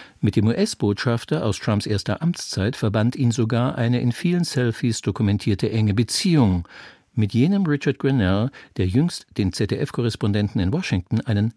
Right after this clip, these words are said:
Linksradikalen nannte. Dabei findet der süddeutsche Autor, wenn einer die bitteren Folgen von Spaltung und Kulturkämpfen aus nächster Nähe erlebt haben müsste,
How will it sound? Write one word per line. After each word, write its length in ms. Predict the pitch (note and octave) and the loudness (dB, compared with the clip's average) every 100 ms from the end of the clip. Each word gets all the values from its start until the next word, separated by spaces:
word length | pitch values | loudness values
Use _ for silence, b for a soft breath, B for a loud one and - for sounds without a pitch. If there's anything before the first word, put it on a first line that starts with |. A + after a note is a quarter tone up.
| - | -2
Linksradikalen 880 | B2 G3 - G2 E2 D#2 F2+ E2+ D#2 | 0 2 0 -2 -2 -2 -2 -2 -2
nannte. 460 | D2 D2 - - - _ B B B B - | -4 -8 -10 -14 -16 _ B B B B -2
Dabei 240 | G#2+ G#2+ | 2 2
findet 480 | - G3 G3+ - - | 4 2 2 -2 -4
der 160 | A#2 A2+ | -2 0
süddeutsche 480 | F3 G2+ F#2 F#2+ | 0 0 0 -2
Autor, 380 | F#2+ G#2+ A#2+ C3 B B B | -2 0 2 0 B B B
wenn 340 | A2 G#3 C4 | 2 4 4
einer 340 | G#2+ G2+ G#2 | 2 2 2
die 120 | G#2 G2 | 2 0
bitteren 400 | F#3 G3 D#3 G#2+ | 0 0 0 -2
Folgen 500 | - E3+ E3+ D#3+ G2+ | -2 0 2 2 2
von 180 | G2 | 0
Spaltung 580 | - - D#3 F3 E3+ A2 | -2 -4 -2 0 2 2
und 120 | F2+ | 2
Kulturkämpfen 1040 | - G2+ - - G3 - A2+ G2 - F#2+ - | 0 -4 -2 0 0 2 0 0 2 0 2
aus 240 | G#2 - | -2 0
nächster 540 | A2 B2+ E3 - D3 A2+ | 0 2 0 -2 0 2
Nähe 280 | B2+ A#2+ | 4 2
erlebt 400 | G2 A2+ G3 - | 0 0 -2 -2
haben 320 | A2+ G2+ G2 A#2 | -2 0 2 4
müsste, 600 | A3 - - G#2 B2+ | 2 0 -4 -2 -2